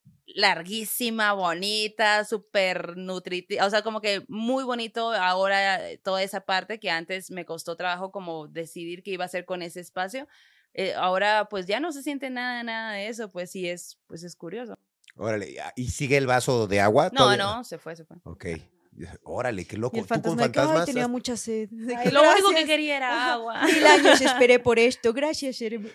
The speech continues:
Speaker 2: Pero,
Speaker 3: hermosa
Speaker 2: eh,
Speaker 3: amiga".
Speaker 2: después de esa experiencia, ¿ya pudiste comprobar que sí existen los fantasmas, no?
Speaker 1: Pues, o sea, no es que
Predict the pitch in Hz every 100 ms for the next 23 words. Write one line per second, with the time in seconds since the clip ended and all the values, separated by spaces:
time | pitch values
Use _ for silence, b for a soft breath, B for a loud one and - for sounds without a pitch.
0 | - 151 156 107 226 139 139 - 165 151
1 | 165 147 120 113 - 127 131 151 131 123
2 | 110 123 127 110 113 113 110 - 147 151
3 | - 139 120 120 98 - 87 78 85 -
4 | 73 85 131 320 320 339 330 - 254 311
5 | 359 381 359 381 320